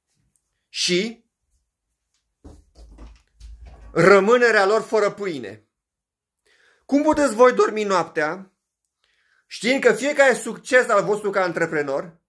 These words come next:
antrenează scoaterea de pe piață al, a altor antreprenori și al muncitorilor lor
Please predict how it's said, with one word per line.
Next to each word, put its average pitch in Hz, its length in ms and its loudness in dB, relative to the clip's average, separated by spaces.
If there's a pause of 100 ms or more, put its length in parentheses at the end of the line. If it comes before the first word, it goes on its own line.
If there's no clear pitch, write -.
(440)
antrenează 196 720 0
scoaterea 247 640 0
de 185 120 0
pe 180 160 -6
piață 208 520 -4
al, 185 380 0
a 170 160 2
altor 247 280 0
antreprenori 160 800 -6 (460)
și - 140 -2
al 165 100 6
muncitorilor 180 800 2
lor 143 420 -4